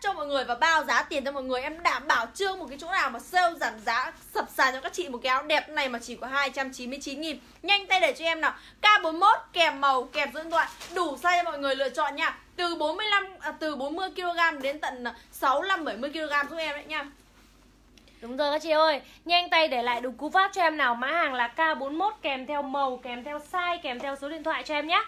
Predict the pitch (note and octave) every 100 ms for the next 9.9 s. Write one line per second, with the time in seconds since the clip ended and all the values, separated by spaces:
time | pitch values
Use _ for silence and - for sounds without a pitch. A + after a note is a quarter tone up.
0 | - - - F#4 G4+ G4+ E4+ D#4 C4+ B3
1 | A#3+ G#4+ G#4 D4+ C#4+ C4 E4 D#4 B3+ G#3
2 | - - F#4 F4+ F4 G4 G4 F#4+ B4 -
3 | F#4 D#4+ E4 F4+ F#4+ E4+ D#4+ E4+ F4+ G#4+
4 | E4+ C#4+ G#3+ - - D#4 D#4+ G4+ A#4 G4+
5 | F#4 F4+ D4+ D#4+ - C#4 F4 F#4 E4+ E4
6 | D#4+ D#4 D4 C4 B3+ A#3+ A#3 B3+ C4 B3+
7 | D#4 D4+ E4+ D4+ A#3 G3+ A#3+ A3 A#3+ D#4
8 | C#4 C4 D4+ A3+ D4 D4 F#4 E4 C#4+ F4+
9 | A4 G4 A#3+ F#4 F4 F4 D#4+ D4 E4+